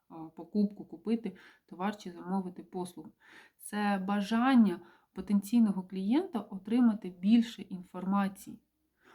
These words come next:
А, тому, якщо ви навчитеся управляти запереченнями, то вони по факту,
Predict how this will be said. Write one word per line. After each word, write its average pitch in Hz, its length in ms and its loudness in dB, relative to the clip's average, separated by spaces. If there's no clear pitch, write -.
А, 175 280 -10
тому, 277 600 4
якщо 208 400 -6
ви 208 340 4
навчитеся 233 560 -6
управляти 226 540 0
запереченнями, 214 840 -2
то 170 560 -8
вони 196 400 2
по 277 220 -2
факту, 214 760 0